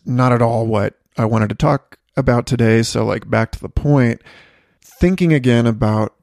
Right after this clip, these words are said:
Richard Dawkins being satisfied by the explanation, if you can even call it that,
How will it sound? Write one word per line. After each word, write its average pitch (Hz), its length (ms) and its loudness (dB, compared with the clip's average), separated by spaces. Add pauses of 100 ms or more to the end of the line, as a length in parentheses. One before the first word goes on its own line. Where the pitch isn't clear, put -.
(100)
Richard 123 420 -4
Dawkins 110 500 -2
being 110 300 -4
satisfied 110 1000 -2 (120)
by 113 520 0 (320)
the 113 440 -2 (340)
explanation, 131 1300 0
if - 180 -4
you 151 60 -8
can 127 140 -2
even 117 260 -2
call 214 340 -2
it - 160 -4
that, 87 320 -6